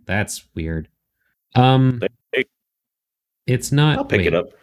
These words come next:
Speaker 1: I can't see
Speaker 2: I
Speaker 1: if it's
Speaker 2: also
Speaker 1: out
Speaker 2: say
Speaker 1: yet.
Speaker 2: too, like, the reason not only th-, were we in that movie store and I was like, "Oh, you should watch this," but, uh, it, we also, I was like, "Oh, Kenan and Kel, like, did a thing at the Emmys this year too."
Speaker 1: Oh,
Speaker 2: So
Speaker 1: yeah,
Speaker 2: this is
Speaker 1: we forgot to
Speaker 2: topical.
Speaker 1: mention that. Jesus, this
Speaker 2: So
Speaker 1: thing just came out in June.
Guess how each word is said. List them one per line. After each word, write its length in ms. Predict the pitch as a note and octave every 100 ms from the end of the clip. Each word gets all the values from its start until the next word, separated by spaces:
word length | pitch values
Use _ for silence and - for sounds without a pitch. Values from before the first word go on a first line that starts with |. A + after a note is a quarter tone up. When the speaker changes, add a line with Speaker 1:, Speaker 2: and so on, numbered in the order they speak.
| _ _ _ _ -
Speaker 1:
I 100 | G#2+
can't 260 | C#3 B2
see 100 | -
Speaker 2:
I 60 | C3+
Speaker 1:
if 20 |
it's 60 | G3
Speaker 2:
also 220 | A#3+ A#3
Speaker 1:
out 60 | G3+
Speaker 2:
say 140 | F#3 -
Speaker 1:
yet. 60 |
Speaker 2:
too, 260 | G3+ A3 E3
like, 160 | C#3
the 120 | B2+ B2+
reason 320 | D#3 C#3+ B2+
not 140 | C#3+
only 380 | D3 C#3+ C3 A2+
th-, 160 | G2 G#2+
were 120 | A2+
we 120 | A2+
in 80 | A2+
that 120 | G2
movie 520 | G#2+ G#2 F#2+ F2+ - _
store 460 | - - G#2 F#2+ F#2
and 240 | F2+ F2
I 120 | F2
was 100 | F2+
like, 100 | F#2
"Oh, 140 | D#3 E3+
you 100 | C#3+
should 160 | C#3
watch 220 | A#2+ A2+ -
this," 240 | C3+ -
but, 220 | G2+ G2+
uh, 100 | G2 -
it, 180 | G2+ G#2
we 120 | G#2+
also, 300 | B2+ - G#2+
I 60 | G2
was 120 | G2
like, 140 | G2+ E3+
"Oh, 220 | F#3+ A2
Kenan 320 | - F3+ F3+
and 100 | D3+
Kel, 260 | C#3+ F3 D3+
like, 280 | B2+ G#2 -
did 180 | A#2+
a 80 | B2+
thing 380 | C3 B2 B2+ A2+
at 280 | G#2+ A2 -
the 140 | - -
Emmys 380 | A2 D3+ F2 D#2
this 220 | E2+ -
year 160 | E2 D#2
too." 260 | - C#3 G2+
Speaker 1:
Oh, 60 | B2+
Speaker 2:
So 40 |
Speaker 1:
yeah, 200 | B2+ A#2+
Speaker 2:
this 100 | F2+
is 60 | F#2
Speaker 1:
we 80 | G2
forgot 200 | A2 A2+
to 60 | A2
Speaker 2:
topical. 160 | C3+
Speaker 1:
mention 320 | G3+ - F#2+
that. 200 | F2+ E2+ - - -
Jesus, 400 | D#3 D#3+ A2 -
this 140 | D3+
Speaker 2:
So 260 | F#3 F2 - _
Speaker 1:
thing 240 | F3 E3 G#2+
just 240 | B2 B2
came 220 | - A#2+
out 140 | A2+ F#2
in 80 | E2
June. 440 | G2 F2+ D#2+ -